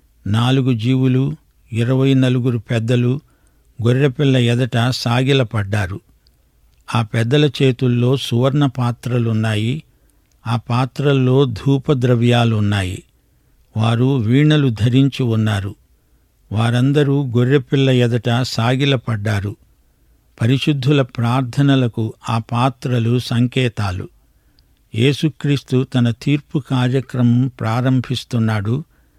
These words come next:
ఆయన సర్వాధికారి. గొర్రెపిల్లకు వారందరూ సాష్టాంగపడుతున్నారు. వారు వీణలు ధరించారు.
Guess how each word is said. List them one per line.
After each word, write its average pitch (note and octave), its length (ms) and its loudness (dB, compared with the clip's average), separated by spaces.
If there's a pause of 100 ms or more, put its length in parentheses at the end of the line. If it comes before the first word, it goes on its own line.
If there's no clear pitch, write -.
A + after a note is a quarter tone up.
(340)
ఆయన A#2+ 340 2
సర్వాధికారి. A#2 1000 -2 (880)
గొర్రెపిల్లకు C3+ 1000 0
వారందరూ B2 800 0
సాష్టాంగపడుతున్నారు. A#2 1600 -4 (800)
వారు A#2+ 280 0
వీణలు C#3 500 0
ధరించారు. A#2+ 920 -2